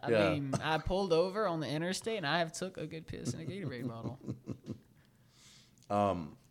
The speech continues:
Speaker 1: Maybe because
Speaker 2: just
Speaker 1: it's just,
Speaker 2: convenience?
Speaker 1: it's
Speaker 2: 'Cause your
Speaker 1: just the
Speaker 2: dick will,
Speaker 1: biggest
Speaker 2: 'cause your
Speaker 1: bottle.
Speaker 2: dick will fit in it?
Speaker 1: Yeah.
Speaker 2: <laughs> Okay. All right. Um, okay. Uh, now we're just gonna do, you just, you just tell me whether it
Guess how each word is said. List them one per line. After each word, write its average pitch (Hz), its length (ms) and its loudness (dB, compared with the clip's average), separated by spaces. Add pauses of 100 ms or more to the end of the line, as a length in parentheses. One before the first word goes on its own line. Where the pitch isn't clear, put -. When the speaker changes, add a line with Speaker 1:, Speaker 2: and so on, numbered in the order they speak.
(600)
Speaker 1:
Maybe 151 300 -6
because 147 380 -6
Speaker 2:
just 135 140 2
Speaker 1:
it's 135 80 -4
just, 127 120 4
Speaker 2:
convenience? 135 540 2
Speaker 1:
it's 147 100 0
Speaker 2:
'Cause 135 100 4
your 135 60 4
Speaker 1:
just 131 120 2
the 123 120 4
Speaker 2:
dick - 40 2
will, 135 80 6
Speaker 1:
biggest - 180 2 (100)
Speaker 2:
'cause 156 340 6
your 151 100 6
Speaker 1:
bottle. 127 160 2
Speaker 2:
dick 147 160 -2
will 127 140 -2
fit 110 220 -2
in 127 180 -2
it? 131 160 0
Speaker 1:
Yeah. 196 320 8
Speaker 2:
<laughs> - 120 2 (180)
Okay. - 220 2 (680)
All 110 160 0
right. 95 540 0
Um, 131 340 6 (560)
okay. 110 580 6
Uh, 107 420 6 (180)
now 135 260 6
we're 170 140 6
just 156 160 0
gonna 139 160 4
do, 120 480 2
you 123 120 0
just, 139 320 -2
you 123 140 -4
just 131 180 0
tell 123 160 2
me 117 120 2
whether 90 380 0
it - 80 -12